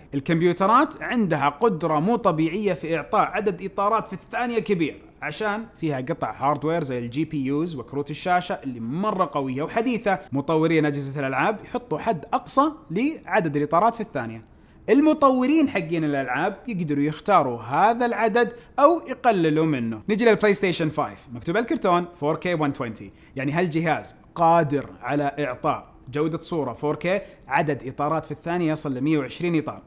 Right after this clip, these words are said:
مو كل الألعاب تسوي كذا أبدًا، مطور الألعاب هو اللي يختار، بيوصل لهالمستوى العالي بالإطارات أو يخليها ستين إطار، مية إطار، يضبط أموره وانتهينا. نيجي على اللي بيشوف اللعبة، انتو اللي بيلعب اللعبة واللي بيشغل المحتوى على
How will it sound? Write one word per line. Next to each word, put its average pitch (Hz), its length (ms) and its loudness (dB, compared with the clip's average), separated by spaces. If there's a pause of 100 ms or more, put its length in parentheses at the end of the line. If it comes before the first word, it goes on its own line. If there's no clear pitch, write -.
(120)
مو 147 120 2
كل 156 180 2
الألعاب 139 300 0
تسوي 131 220 -6
كذا 113 220 -12 (260)
أبدًا، 165 360 2 (260)
مطور 202 520 4
الألعاب 196 520 -2
هو 214 200 0
اللي 151 160 -2
يختار، 120 380 -8 (300)
بيوصل 147 380 0
لهالمستوى 175 720 -4
العالي 135 360 -4
بالإطارات 185 680 -2 (240)
أو 220 100 4
يخليها 196 380 -2
ستين 175 420 -4
إطار، 170 420 -2
مية 202 240 -4
إطار، 185 340 0
يضبط 196 380 -4
أموره 185 240 2
وانتهينا. 120 460 -6 (380)
نيجي 190 260 4
على 269 320 6 (180)
اللي 123 140 -6
بيشوف 160 360 0
اللعبة، 123 420 -4 (280)
انتو 151 260 -2 (140)
اللي 123 120 -6
بيلعب 160 460 2
اللعبة 156 460 4
واللي 131 220 0
بيشغل 165 540 -2 (240)
المحتوى 156 720 4
على 147 460 2